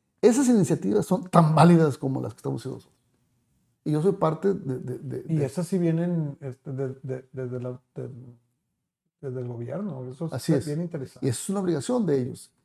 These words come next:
Speaker 1: Y yo creo, siento que lo están haciendo bien. Ahí están, ahí, ahí están, ahí está, ahí está gente que lo está haciendo y que lo sabe hacer muy bien, ¿eh?
Speaker 2: Y hay cosas bien interesantes que están pasando en Monterrey también. No sé si ya escuchaste el proyecto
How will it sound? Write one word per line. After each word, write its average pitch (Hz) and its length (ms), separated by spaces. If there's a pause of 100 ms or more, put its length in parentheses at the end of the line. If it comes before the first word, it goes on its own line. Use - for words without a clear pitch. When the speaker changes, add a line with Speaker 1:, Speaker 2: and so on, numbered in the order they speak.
(140)
Speaker 1:
Y 143 200
yo 156 100
creo, 202 140
siento 202 240
que 175 60
lo 147 60
están 170 160
haciendo 165 240
bien. 165 140
Ahí 160 40
están, 165 280
ahí, 139 120
ahí 135 80
están, 139 300
ahí 117 40
está, 131 340
ahí 127 60
está 123 160
gente 139 260
que 151 60
lo 139 60
está 127 140
haciendo 147 280 (220)
y 156 100
que 160 140
lo 151 100
sabe 170 260
hacer 165 220
muy 170 180
bien, 120 280
¿eh? 165 100 (300)
Speaker 2:
Y 190 60
hay 220 140
cosas 277 360
bien 254 140
interesantes 208 480
que - 80
están 180 220
pasando 190 240
en 190 60
Monterrey 143 460
también. 135 280
No 147 100
sé 143 140
si 151 40
ya 143 60
escuchaste 139 480
el 139 60
proyecto 139 680